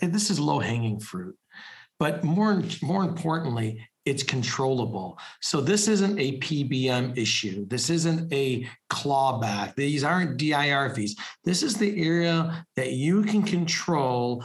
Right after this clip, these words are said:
without any regulations, whether it's the P B Ms or government regulations or anything along those lines.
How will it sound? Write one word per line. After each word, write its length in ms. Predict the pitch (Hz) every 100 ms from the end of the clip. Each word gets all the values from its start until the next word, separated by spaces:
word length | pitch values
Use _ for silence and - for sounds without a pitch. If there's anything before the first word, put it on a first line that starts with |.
| - -
without 440 | 120 127 160 170
any 220 | 165 190
regulations, 840 | 170 175 165 170 156 151 156 135
whether 240 | 135 135 139
it's 300 | 135 123 - - - _
the 160 | 127 113
P 220 | - 170
B 160 | 165 151
Ms 400 | 151 151 135 139
or 140 | 131
government 520 | 117 131 135 139 143
regulations 800 | 147 143 143 135 131 131 - 123 123
or 180 | 123 160
anything 340 | 208 220 196
along 320 | 160 151 151
those 240 | 147 147 123
lines. 300 | 110 107